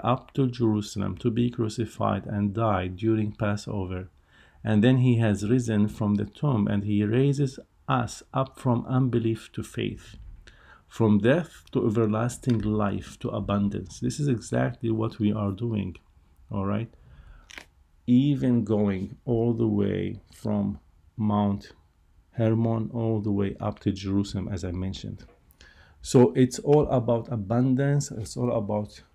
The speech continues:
brothers gathering together in faith. Faith in the risen Christ draws people,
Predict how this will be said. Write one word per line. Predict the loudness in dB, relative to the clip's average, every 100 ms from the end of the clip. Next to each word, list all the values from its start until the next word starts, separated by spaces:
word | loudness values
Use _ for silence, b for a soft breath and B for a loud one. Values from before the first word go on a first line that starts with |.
| _ _ _
brothers | 2 2 4 2 0
gathering | -2 0 2 0 0
together | -2 -2 0 0
in | -2 -4 -6
faith. | -6 -6 -6 -12 -20 -20 B B B B B _
Faith | -2 4 6 4 0 -10 -20 2
in | 4
the | 6 6
risen | 6 4 2
Christ | 0 2 2 2 -6 -10 -16 _ -12
draws | 2 4 4 2 -4
people, | -2 -2 0 -2 -4